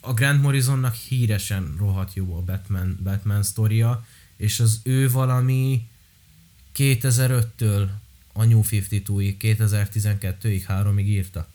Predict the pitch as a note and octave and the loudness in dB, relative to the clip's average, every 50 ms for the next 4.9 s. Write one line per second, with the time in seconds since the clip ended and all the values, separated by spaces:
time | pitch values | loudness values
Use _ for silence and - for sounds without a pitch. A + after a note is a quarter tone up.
0 | - - - - - - - _ - - - A2+ G#2+ G#2+ A2 A#2+ B2+ A#2 A2 G#2+ | -20 -20 -20 -20 -20 -20 -20 _ -16 -6 -2 2 4 4 6 6 4 4 2 2
1 | G#2+ G#2 G2+ G2 - A2 G#2 G2+ G2+ F#2+ G2 G#2+ G#2 G2+ - G2+ F#2+ F2+ G#2+ A2+ | 2 2 0 0 0 0 0 0 0 0 0 0 0 0 -2 -2 -2 0 2 2
2 | A2+ A2+ - C3 C3+ C3+ C#3 C#3 - - - - - - - _ _ - G#2+ G2+ | 2 2 0 -2 -2 -2 -2 -4 -8 -14 -20 -20 -20 -20 -20 _ _ -4 -4 -2
3 | - - B2 B2 A#2+ A2 G#2+ G2 F#2+ F#2 F2+ F#2 F#2 F2 E2+ E2+ D#2 D#2 F#2 - | 0 2 2 4 4 4 2 0 -2 -2 -2 -4 -4 -4 -4 -6 -6 -6 -6 -6
4 | - - G2 E2+ F#2 F#2 F2+ F2 F2 F2 F2+ F2 F2 E2 E2 E2+ - | -4 -4 -4 -4 -2 -2 -2 -2 -2 -2 -4 -4 -4 -4 -4 -6 -8